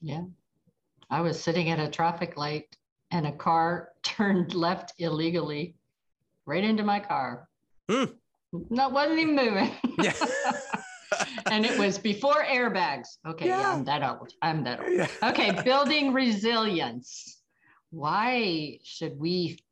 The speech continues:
Speaker 1: tone those resilience muscles up?
Speaker 2: You know, it, it helps us to, to,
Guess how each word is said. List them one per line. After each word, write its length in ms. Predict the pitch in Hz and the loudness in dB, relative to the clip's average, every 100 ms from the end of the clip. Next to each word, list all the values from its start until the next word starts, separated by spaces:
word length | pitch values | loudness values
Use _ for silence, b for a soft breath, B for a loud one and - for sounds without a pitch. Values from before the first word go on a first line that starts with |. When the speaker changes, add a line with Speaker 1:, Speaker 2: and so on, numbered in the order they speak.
| _ _ _ _ | _ _ _ _
Speaker 1:
tone 440 | - - 170 175 160 | -18 -4 0 0 0
those 360 | 147 135 135 135 | -2 -4 -6 -6
resilience 800 | 135 147 147 143 117 - - - | -8 -2 -2 -2 -4 -8 -14 -10
muscles 480 | 143 131 - 107 - | -6 -6 -6 -10 -10
up? 160 | - _ _ _ _ _ _ | -16 _ _ _ _ _ _
Speaker 2:
You 100 | 165 | -6
know, 80 | 175 | 0
it, 120 | 165 170 | 0 0
it 100 | 160 | 0
helps 300 | 170 196 202 | 0 0 -2
us 120 | - | -2
to, 160 | - 165 | -2 -4
to, 360 | 160 156 156 | -2 0 2